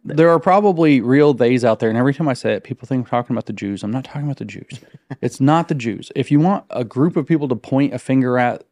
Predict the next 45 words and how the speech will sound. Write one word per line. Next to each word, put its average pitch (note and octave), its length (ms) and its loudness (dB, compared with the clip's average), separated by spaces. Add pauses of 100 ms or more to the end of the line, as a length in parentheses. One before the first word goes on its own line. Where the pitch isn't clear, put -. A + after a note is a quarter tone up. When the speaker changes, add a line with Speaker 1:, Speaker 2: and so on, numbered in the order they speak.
(280)
Speaker 1:
that A#2+ 180 -4
are, A#2 160 0
like, A2 180 -2
weird, B2 280 0
shadowy A#2+ 400 0
power B2 320 0
figures, B2 320 -4
I'm A#2+ 80 -6
gonna C3 140 -2
point D#3+ 220 -2
my C#3+ 100 -2
finger B2+ 540 -2
straight C3 380 -6
at C3 120 -8
the - 80 -8
royal C3 260 2
families C3 540 0
before A2+ 240 -8
I'm B2 60 -4
gonna A#2+ 120 -4
point D3+ 200 0
my B2 100 -4
finger A#2 400 -2
at A#2 60 -2
any A#2 200 -2
religion. A2+ 500 0 (640)
But D3 520 2 (280)
that D3+ 300 2
is C#3 200 -4
beside C3 280 0
the G#2 60 -4
point. A#2 400 -4 (280)
Functionally E3+ 600 2
speaking, C3 640 -2
I C3 60 0
want D#3 220 2
you, C#3+ 120 -2
I C3 40 0
wanna F3 140 0
give E3 140 0
the C#3 60 2
metaphor A#2+ 360 0
of G2+ 80 0
a G#2 60 -4
car, - 460 -6